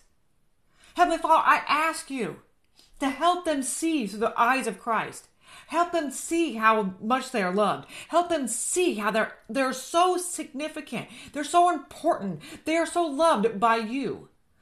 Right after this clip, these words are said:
Let them see, Father God, the sacrifice,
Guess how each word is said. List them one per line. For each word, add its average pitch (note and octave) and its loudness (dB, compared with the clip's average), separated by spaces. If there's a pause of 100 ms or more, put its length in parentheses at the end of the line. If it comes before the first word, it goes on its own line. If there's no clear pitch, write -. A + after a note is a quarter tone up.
(220)
Let D#4+ 2
them D#4+ 2
see, D#4+ 0
Father G3 0
God, D#3+ 0 (880)
the A3+ -12
sacrifice, F#3+ -8